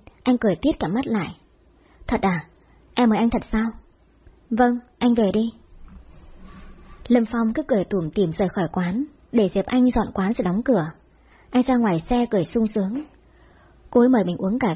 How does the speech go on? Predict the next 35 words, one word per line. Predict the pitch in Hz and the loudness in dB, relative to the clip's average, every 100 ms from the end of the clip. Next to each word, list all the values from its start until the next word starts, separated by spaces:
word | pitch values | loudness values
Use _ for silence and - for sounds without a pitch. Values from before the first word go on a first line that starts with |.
| - | 0
phê. | 226 226 - - _ _ | 0 0 -6 -18 _ _
Trời | - 226 | -2 0
ơi, | 175 220 226 - - - - | 2 0 0 -4 -16 -18 -4
đêm | 269 | 2
nay | 254 | 4
mình | 240 185 | 4 0
mất | 262 320 | -2 0
ngủ | 277 156 | 2 2
mất | 247 - | -2 -4
thôi. | 233 240 - _ _ _ _ _ _ _ _ _ _ _ - - | -4 -4 -8 _ _ _ _ _ _ _ _ _ _ _ -10 0
Lâm | 254 | 0
Phong | 247 262 240 | 2 -2 0
ngồi | 190 - | -2 -2
chờ | - 170 | -6 -4
tới | 185 | -2
lúc | 294 - | -2 -2
Diệp | 196 | -4
Anh | 233 240 | -2 0
đi | 240 220 | 0 0
ra, | 233 226 226 _ _ _ - | 0 -2 -6 _ _ _ -4
anh | 233 226 | 0 0
chạy | 220 196 | 0 -2
lại. | 185 160 - _ _ _ _ _ _ _ _ _ - | -4 -6 -16 _ _ _ _ _ _ _ _ _ 0
"Ú | 214 294 | 2 4
à?" | 240 165 - - _ _ _ _ _ _ _ | 4 0 -6 -20 _ _ _ _ _ _ _
"Trời | - 220 | 0 4
ơi, | 254 | 4
anh | 269 | 4
chưa | 294 | 4
về | 269 226 208 | 2 2 2
sao?" | 254 262 208 - _ _ _ _ _ - - | 0 0 -2 -14 _ _ _ _ _ -8 2
"Anh | 233 | 2
chờ | 240 185 | 4 0
em | 226 226 | 0 0
mà, | 185 | 0